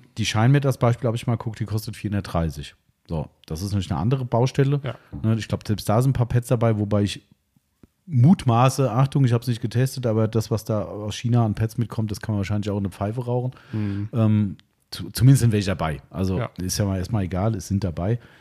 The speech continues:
Speaker 1: Und die kostet halt nur vierhundertdreißig Euro. Das heißt, da bist du natürlich bei über der Hälfte unter dem Preis der,
Speaker 2: Ja.
Speaker 1: der, äh,
Speaker 2: Selbstverständlich.
Speaker 1: H L R fünfzehn. Ja.
Speaker 2: Ja.
Speaker 1: Und das ist natürlich schon krass. So. Ob's das einem wert ist, diesen Aufpreis zu bezahlen, reden wir jetzt mal vom Profi-Werkzeug Flex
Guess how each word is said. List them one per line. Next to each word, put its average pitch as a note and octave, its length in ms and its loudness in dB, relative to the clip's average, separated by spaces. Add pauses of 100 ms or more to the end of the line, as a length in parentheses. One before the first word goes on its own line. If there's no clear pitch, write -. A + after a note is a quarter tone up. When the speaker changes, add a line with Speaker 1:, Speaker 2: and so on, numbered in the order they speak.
(120)
Speaker 1:
Und A2 120 2
die G2 40 0
kostet A2+ 280 4
halt A#2 100 4
nur A2+ 120 0
vierhundertdreißig A#2 720 4
Euro. F2+ 200 -6
Das F2+ 140 -6
heißt, G2 240 -2
da F#2 80 0
bist G2+ 240 -4
du B2 60 4
natürlich A#2 600 0
bei G2 160 0 (140)
über E3 320 4
der C#3+ 140 2
Hälfte C3+ 480 4
unter C3 340 4
dem A#2+ 220 2
Preis A2+ 380 -4
der, A2 320 2 (180)
Speaker 2:
Ja. A2 160 -6 (240)
Speaker 1:
der, G2+ 240 2
äh, G2+ 40 0 (140)
Speaker 2:
Selbstverständlich. G#2+ 460 2
Speaker 1:
H - 0 -
L - 60 -2
R G2+ 60 4
fünfzehn. F#2 460 -6 (140)
Ja. F2 140 -8
Speaker 2:
Ja. - 120 -6
Speaker 1:
Und - 220 -6
das G2+ 100 2
ist A#2+ 60 2
natürlich A#2+ 180 6
schon A#2 200 2 (220)
krass. - 380 0 (760)
So. E2+ 240 -4 (600)
Ob's - 300 -2
das A#2+ 200 4
einem G#2+ 260 2
wert C#3+ 260 4
ist, D3+ 200 0
diesen A2 180 -2
Aufpreis D3 420 0
zu - 120 -10
bezahlen, A2+ 440 0
reden G2+ 240 2
wir A#2 60 8
jetzt - 140 2
mal G2 80 2
vom F2+ 160 0
Profi-Werkzeug A#2 720 0
Flex - 400 -4